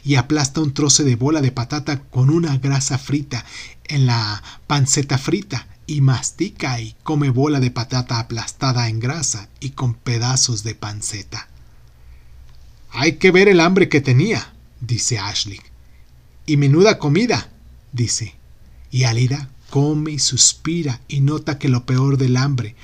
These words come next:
ya se está aplacando. Ahora simplemente le sabe bien, aunque no tan bien como al principio, claro, pero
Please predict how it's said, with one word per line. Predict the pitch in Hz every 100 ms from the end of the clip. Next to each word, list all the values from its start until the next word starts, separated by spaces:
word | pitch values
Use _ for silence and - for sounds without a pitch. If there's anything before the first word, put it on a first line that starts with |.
| - - 131
ya | 135 123
se | 131
está | - 131
aplacando. | 117 113 107 - 98 95 104 - - - -
Ahora | 113 131 135
simplemente | - 135 135 123 135 160 135
le | 117 113
sabe | - 127 120
bien, | 104 110 110 - - - -
aunque | 139 135 156
no |
tan | 202 170 127
bien | 131 143
como | 135 123
al | 113
principio, | 113 101 - 107 104 101 - - - -
claro, | - 107 101 - - - - -
pero | 127 107 101